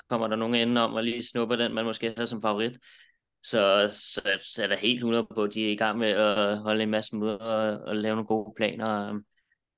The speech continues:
Og det er jo også derfor, at sådan en som Scott Munn er blevet hentet ind. Det er jo for at få styr på det hele og få et projekt op at køre,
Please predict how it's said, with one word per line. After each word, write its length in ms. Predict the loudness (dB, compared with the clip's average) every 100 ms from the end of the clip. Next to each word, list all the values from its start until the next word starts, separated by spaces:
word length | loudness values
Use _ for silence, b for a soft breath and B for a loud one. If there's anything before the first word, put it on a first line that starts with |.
| -4
Og 120 | 0
det 40 | 4
er 40 |
jo 120 | 4
også 140 | 4 4
derfor, 320 | 2 4 4
at 180 | 4 4
sådan 140 | 0
en 40 | -4
som 100 | -6
Scott 260 | -4 -4
Munn 400 | -4 -2 0 0
er 120 | -2 0
blevet 180 | 0
hentet 220 | 0 0 0
ind. 200 | -2 -6 -14
Det 120 | -2 2
er 60 |
jo 200 | 4 2 2
for 100 | 0
at 240 | 2 0
få 80 | -2
styr 320 | -8 -4 -4
på 120 | -2
det 80 | -2
hele 460 | 2 2 0 -2 -10 _ _ _ -6
og 300 | 2 2 2 -2 _ _ _ _ 2
få 80 |
et 100 | 2
projekt 400 | 2 -4 -2 0
op 120 | 2 0
at 100 | 2
køre, 360 | 2 2 0